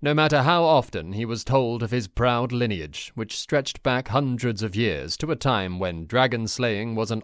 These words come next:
honorable profession, not to mention lucrative given the number of dragons which needed slaying, he often wished he had been born Hal Cooper or Hal Shepherd.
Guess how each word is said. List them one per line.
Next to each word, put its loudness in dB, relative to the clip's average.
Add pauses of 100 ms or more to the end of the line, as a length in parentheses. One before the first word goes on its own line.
honorable -2
profession, -2 (480)
not -2 (100)
to -2
mention 2
lucrative -4
given -2
the -6
number -4
of -12
dragons -2
which -10
needed -6
slaying, 0 (460)
he 0
often 2
wished 2
he 2
had 2
been 0
born 2
Hal -2
Cooper -2
or -6
Hal -4
Shepherd. -2